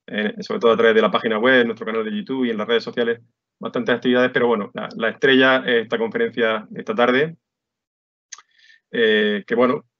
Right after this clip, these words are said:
eh, no hay mal que por bien no venga y en cualquier caso, las tecnologías de la información y de la comunicación nos han brindado la gran oportunidad de dirigirnos a un público mucho más amplio y diverso.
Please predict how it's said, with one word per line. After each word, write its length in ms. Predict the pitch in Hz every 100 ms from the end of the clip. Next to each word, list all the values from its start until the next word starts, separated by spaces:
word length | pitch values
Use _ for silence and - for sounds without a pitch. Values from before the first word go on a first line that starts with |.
| _
eh, 160 | - 110
no 120 | 113
hay 60 | 117
mal 180 | 120 -
que 140 | 123
por 140 | 110 123
bien 140 | 117
no 60 | 123
venga 420 | 135 135 156 143
y 280 | 113 104 110
en 240 | 110 101
cualquier 260 | 110 113 110
caso, 400 | 123 - 139 - -
las 180 | - -
tecnologías 400 | 107 107 123 117
de 60 |
la 60 | 117
información 680 | 110 117 110 123 113 110 -
y 100 | 117
de 120 | 113
la 160 | 110 104
comunicación 540 | 120 120 113 123 120
nos 180 | 110 110
han 60 | 113
brindado 340 | 113 120 120
la 80 | 113
gran 140 | 120
oportunidad 580 | 110 110 113 113 113 123 - _ _ _ _ _ _
de 100 | 123
dirigirnos 680 | 127 120 135 127 127 131 131 _ -
a 140 | 113
un 120 | 113 113
público 380 | 120 117 120
mucho 240 | 113 113 117
más 160 | 113
amplio 440 | 117 117 117 113 117
y 80 | 107
diverso. 460 | 98 101 - -